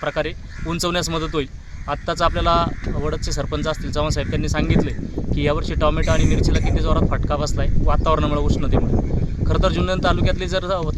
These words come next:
टेम्परेचर जर पाहिलं तर कधी सदोतीस, अडोतीस डिग्रीच्या वर गेलं नाही,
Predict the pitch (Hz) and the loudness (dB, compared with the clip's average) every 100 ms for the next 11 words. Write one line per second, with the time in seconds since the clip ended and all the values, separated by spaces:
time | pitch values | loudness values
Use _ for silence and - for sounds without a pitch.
0 | - 160 - - 185 175 180 175 170 160 | 0 2 4 4 4 2 2 2 2 0
1 | 170 170 160 143 156 160 156 147 - - | -2 -4 -6 -6 -4 -2 -2 -2 -4 -4
2 | 147 165 170 175 170 170 170 185 | -4 0 0 2 2 2 2 2